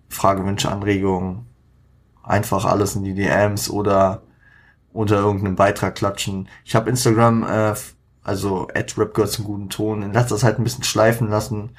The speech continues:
Am Montag wird's eine Ankündigung, äh, über den Restverlauf des Jahres mit dem Podcast geben. Und, ähm,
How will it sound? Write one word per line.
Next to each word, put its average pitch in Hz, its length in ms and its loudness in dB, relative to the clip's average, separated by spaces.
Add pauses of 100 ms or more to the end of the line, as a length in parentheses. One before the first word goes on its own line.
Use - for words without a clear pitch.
(240)
Am 120 140 4
Montag 135 440 4
wird's 127 300 0
eine 101 140 4
Ankündigung, 117 840 2
äh, 101 340 -2
über 104 280 0
den 98 320 -2
Restverlauf 110 640 2
des - 180 -6
Jahres 113 520 2
mit 104 180 -6
dem 107 120 -2
Podcast 120 460 -2
geben. 107 460 -4 (1160)
Und, 98 560 2
ähm, 92 420 -6